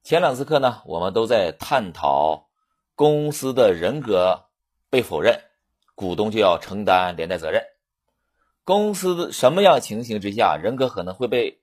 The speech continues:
否认呢？首先，最严重的，那就是公司的人格混同了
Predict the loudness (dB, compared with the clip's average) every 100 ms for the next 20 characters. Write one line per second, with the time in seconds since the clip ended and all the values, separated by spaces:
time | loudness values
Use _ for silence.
0 | _ -2 4 4 4 -2 -6 _ _ _
1 | -6 -2 0 2 2 0 _ _ _ _
2 | _ _ _ -2 2 4 4 2 0 -6
3 | _ _ _ _ -4 -2 -2 2 4 4
4 | 2 -4 _ _ _ _ _ _ 0 2
5 | 2 -4 -6 -2 2 4 4 2 2 0
6 | -2 -12 -4 -2 -2 _